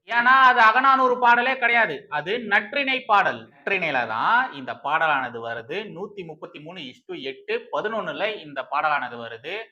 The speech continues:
ஆனா நம்முடைய சு வெங்கடேசன் அவர்கள் என்ன சொல்றாரு? இது அகநானூறு பாடல்னு சொல்றாரு. இந்த லட்சணத்துல இவர் எழுதின இந்த வேள்பாரி நாவலை இயக்குனர் சங்கர் அடுத்ததா படமா எடுக்க போறாராமா.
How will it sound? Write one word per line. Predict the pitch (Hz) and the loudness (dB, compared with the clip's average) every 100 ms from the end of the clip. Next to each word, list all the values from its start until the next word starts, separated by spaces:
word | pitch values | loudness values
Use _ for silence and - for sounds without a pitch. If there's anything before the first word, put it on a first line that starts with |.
| _ _ | _ _
ஆனா | 175 240 | -4 -2
நம்முடைய | 247 214 208 247 233 | -2 -6 -8 -8 -8
சு | 254 254 | -10 -10
வெங்கடேசன் | 170 175 240 262 240 | -8 -6 -4 -4 -4
அவர்கள் | 220 208 202 | -4 -4 -4
என்ன | 208 | -6
சொல்றாரு? | 208 202 202 208 233 240 _ | -6 -2 -2 -2 -6 -10 _
இது | 196 202 185 | -6 0 0
அகநானூறு | 214 277 285 277 233 208 | 2 4 4 4 -2 2
பாடல்னு | 202 190 196 240 | 4 4 2 -2
சொல்றாரு. | 240 214 196 160 135 - _ _ 175 | -2 2 2 2 -2 -16 _ _ -8
இந்த | 196 180 | -2 2
லட்சணத்துல | - 240 240 226 196 226 208 | 2 0 -2 -2 0 -2 0
இவர் | 185 202 202 | -2 0 2
எழுதின | 214 233 | 0 -2
இந்த | 202 156 | -2 -2
வேள்பாரி | 151 226 220 185 175 151 | -2 -6 -2 0 0 0
நாவலை | 151 160 156 202 175 | 0 0 0 -2 -2
இயக்குனர் | 147 175 175 143 120 | -4 -8 -8 -10 -8
சங்கர் | - 180 196 214 - | -12 -10 -6 -6 -6
அடுத்ததா | 147 - 165 165 | -12 -12 -4 -4
படமா | 147 143 151 | -4 -4 -4
எடுக்க | 143 147 | -6 -8
போறாராமா. | - 135 123 117 123 | -8 -4 -4 -4 -2